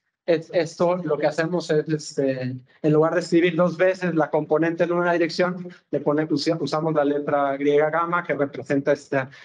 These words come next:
esta deformación ingenieril, que a veces le llamamos, que es dos veces la, la componente de, de corte del tensor de deformaciones desviadoras.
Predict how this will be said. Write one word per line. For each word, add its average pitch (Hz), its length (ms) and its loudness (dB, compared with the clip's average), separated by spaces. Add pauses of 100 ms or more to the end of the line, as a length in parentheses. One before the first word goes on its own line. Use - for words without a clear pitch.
esta 151 180 0
deformación 165 480 0
ingenieril, 147 560 2
que 147 80 2
a 135 40 2
veces 143 220 0
le 135 120 2
llamamos, 160 420 0
que 156 80 2
es 147 80 0
dos 151 160 -2
veces 147 540 -2 (200)
la, 139 260 0
la 139 220 0
componente 147 960 0
de, 131 300 0
de 131 220 -2
corte 143 300 0
del 131 140 0
tensor 139 380 -2
de 131 220 -2 (280)
deformaciones 139 680 0
desviadoras. 120 800 -4